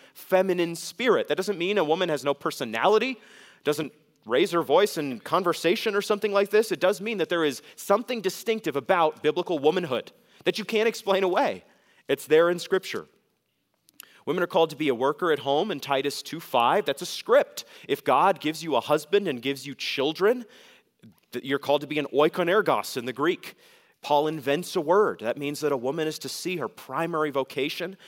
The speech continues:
as raising children. It's hard work. It's, it's brutal work some days, but it's the most important work there is in all the world in natural terms. This is a script. This is something that helps you understand who you are called to be if God calls you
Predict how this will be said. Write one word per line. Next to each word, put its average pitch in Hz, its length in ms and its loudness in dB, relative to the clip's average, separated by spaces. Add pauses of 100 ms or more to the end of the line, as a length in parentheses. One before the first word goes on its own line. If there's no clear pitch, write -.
(220)
as 120 180 -6
raising 139 460 -4
children. 147 540 -2
It's 92 120 -14
hard 139 400 2
work. 160 300 2
It's, - 240 -10 (720)
it's - 140 -14
brutal 185 360 0
work 104 240 -4
some 190 220 -2
days, 110 280 -4
but 131 160 -2
it's 143 160 0
the 139 80 -6
most 151 300 -2
important 175 420 -4
work 185 240 -2
there 190 160 6
is 175 260 4
in 202 280 -2
all 185 460 2 (300)
the 131 100 -6
world 170 340 4
in 117 120 -2
natural 143 560 -2 (400)
terms. 160 380 -4
This 165 180 -4
is 156 100 -8
a 175 40 -8
script. - 580 -8 (440)
This 135 120 -14
is 139 80 -10
something 151 260 -8
that 127 80 -6
helps 131 300 -6
you 165 100 -4
understand 151 480 -8
who 131 140 -10
you 143 180 -6
are 131 80 -2
called 110 320 -2
to 107 60 -14
be 120 200 -4
if - 120 -10
God 104 240 -2
calls 101 320 -6
you 95 140 -14